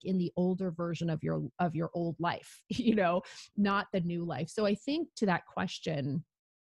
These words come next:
when you're in transition, I think it's really important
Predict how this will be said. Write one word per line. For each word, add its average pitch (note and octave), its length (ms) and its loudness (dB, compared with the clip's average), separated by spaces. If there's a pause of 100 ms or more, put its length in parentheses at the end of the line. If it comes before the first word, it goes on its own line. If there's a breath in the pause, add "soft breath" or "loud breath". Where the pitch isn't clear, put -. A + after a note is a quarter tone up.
(320)
when G#3 280 4
you're A#3+ 160 2
in F#3+ 260 2
transition, D#3+ 920 -4 (680 soft breath)
I F#3 80 4
think A3 260 2
it's F3 240 -6
really G#3 400 0
important D#3+ 720 -4